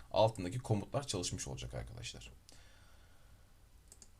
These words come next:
Ama yetmiş sekiz bundan büyük değil. O zaman aşağıya geliyor arkadaşlar. Başka durumlarım var mı? Evet var. Bir de else if, yani ya da eğer durumlarım var benim burada.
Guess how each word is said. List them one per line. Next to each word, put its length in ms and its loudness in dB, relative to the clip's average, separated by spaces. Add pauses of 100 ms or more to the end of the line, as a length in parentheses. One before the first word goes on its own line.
(340)
Ama 200 8
yetmiş 320 6
sekiz 420 6
bundan 380 8
büyük 300 6
değil. 280 -2
O 140 10
zaman 200 4
aşağıya 400 6
geliyor 240 4
arkadaşlar. 440 0
Başka 300 6
durumlarım 420 0
var 80 6
mı? 140 4
Evet 260 2
var. 200 8
Bir 60 -2
de 140 4
else 280 10
if, 120 -8
yani 280 2
ya 120 8
da 140 10
eğer 380 8
durumlarım 480 -2
var 160 0
benim 220 -2
burada. 240 -4